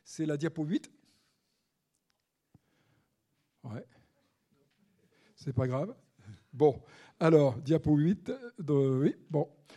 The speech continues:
Alors, notre témoignage, l'histoire du point de départ de notre relation avec Jésus,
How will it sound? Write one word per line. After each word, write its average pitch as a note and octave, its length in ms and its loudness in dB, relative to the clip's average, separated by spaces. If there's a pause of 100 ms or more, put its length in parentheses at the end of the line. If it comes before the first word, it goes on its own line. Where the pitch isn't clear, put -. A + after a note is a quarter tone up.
(240)
Alors, E3 300 6
notre C4 260 6
témoignage, F#3+ 640 4
l'histoire F#3 560 4
du C#3+ 120 -4
point A#3+ 220 4
de G3+ 100 6
départ F3+ 440 4
de E3 100 0
notre E3 260 0
relation D#3 400 0
avec C#3 200 -2
Jésus, B2+ 420 -4